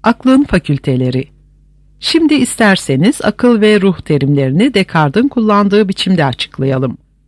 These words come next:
Hatırlayacağınız gibi Platon ruh terimini zaman zaman psişe terimi yerine kullanmıştı. Ayrıca rasyonel ve rasyonel olmayan ruhlardan da söz etmişti.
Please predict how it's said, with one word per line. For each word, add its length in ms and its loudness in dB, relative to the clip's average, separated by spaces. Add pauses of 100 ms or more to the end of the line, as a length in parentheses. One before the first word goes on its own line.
(420)
Hatırlayacağınız 880 2
gibi 380 -2
Platon 640 0
ruh 220 0
terimini 500 2
zaman 380 2
zaman 420 -2 (520)
psişe 540 -2
terimi 400 0
yerine 320 0
kullanmıştı. 840 -4 (520)
Ayrıca 540 2
rasyonel 600 2
ve 160 2
rasyonel 600 0
olmayan 500 2
ruhlardan 640 0
da 100 -2
söz 280 -2
etmişti. 680 -6